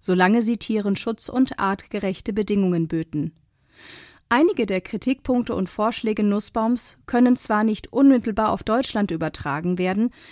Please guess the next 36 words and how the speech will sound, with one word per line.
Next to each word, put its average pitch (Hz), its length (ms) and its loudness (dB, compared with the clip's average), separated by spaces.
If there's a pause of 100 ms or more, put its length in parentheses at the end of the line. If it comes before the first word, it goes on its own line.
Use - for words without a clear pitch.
(140)
da 240 100 2
der 247 120 6
hiesige 277 420 4
Tierschutz - 560 -4
viel 262 180 0
stärker 220 500 -2
rechtlich 208 400 -4
verankert 208 480 -2
ist - 360 -6
als 196 180 -4
in 202 140 0
den 196 140 0
U 196 120 -2
S 190 160 -2
A, 226 420 0
auf 202 200 -8
die 196 160 -4
sie 202 100 -2
sich 202 300 -4
überwiegend 185 580 0
bezieht. - 540 -4 (520)
Ihre 247 280 2
Forderung 240 580 2
nach 208 220 0
einem 208 340 0
politischen 247 720 2
Mitspracherecht 170 840 -4
von 170 200 -4
Tieren 180 540 -2 (100)
dürfte 277 380 0
aber 233 240 2
sicherlich 254 580 -2
auch 285 160 2
hierzulande 233 840 2
aufhorchen 180 720 -2
lassen. 165 500 -4